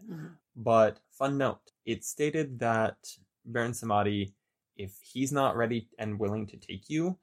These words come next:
Speaker 2: then you will not die. That's it. To the point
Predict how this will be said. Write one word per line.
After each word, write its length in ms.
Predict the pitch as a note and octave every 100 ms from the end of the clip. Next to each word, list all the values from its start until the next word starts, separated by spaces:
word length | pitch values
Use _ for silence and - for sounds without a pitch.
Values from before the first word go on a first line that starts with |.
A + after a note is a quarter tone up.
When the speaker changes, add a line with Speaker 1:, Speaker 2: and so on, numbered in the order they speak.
| _
Speaker 2:
then 240 | A2 G#2
you 120 | G#2 A2+
will 240 | A2+ A2
not 260 | G#2 G2 F#2+
die. 280 | F#2 - _ -
That's 280 | G2 F#2 -
it. 240 | - _ _ _ _ -
To 140 | B2+ B2
the 80 |
point 380 | G#2+ B2 A#2+ A2+